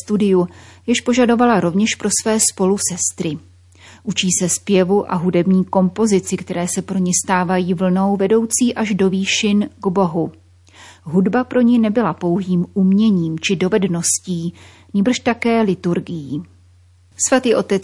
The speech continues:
pak vyzdvihuje úlohu ženy v dějinách spásy. Žena přijala slovo do svého lůna a ženy za temné noci uchovávají plamének víry, očekávají zmrtvých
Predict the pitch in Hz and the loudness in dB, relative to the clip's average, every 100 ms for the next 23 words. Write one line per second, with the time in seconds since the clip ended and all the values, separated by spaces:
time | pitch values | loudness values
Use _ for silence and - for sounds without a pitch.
0 | - 208 185 180 190 185 185 208 208 202 | -2 -2 0 2 0 2 2 2 4 4
1 | 196 208 185 196 190 185 196 196 202 196 | 2 0 0 2 2 0 0 2 2 0
2 | 190 185 180 165 185 - - 175 175 - | 0 0 0 -2 -2 -2 0 0 0 0
3 | - 175 170 _ - - - - 185 208 | 0 -2 -4 _ -20 -20 -16 -6 0 2
4 | 214 233 240 - 208 185 175 - - 185 | 2 0 -2 0 2 2 0 -2 0 0
5 | 180 208 214 208 - 208 208 208 214 208 | 0 0 0 0 0 0 2 2 4 4
6 | 202 170 165 - - _ - 208 226 262 | 4 2 -2 -8 -20 _ -2 2 6 6
7 | 262 247 254 240 240 233 220 - - 226 | 4 2 4 4 4 2 0 -2 -2 -2
8 | - 190 - 233 226 208 202 208 196 196 | -4 -4 0 4 4 2 2 0 -2 0
9 | 196 185 180 180 196 180 190 214 180 175 | 2 2 0 0 -2 0 2 4 2 -2
10 | - - - 226 - 233 202 175 190 190 | -10 -20 -6 -2 0 0 2 2 2 0
11 | 196 202 208 214 | 0 -2 -2 -4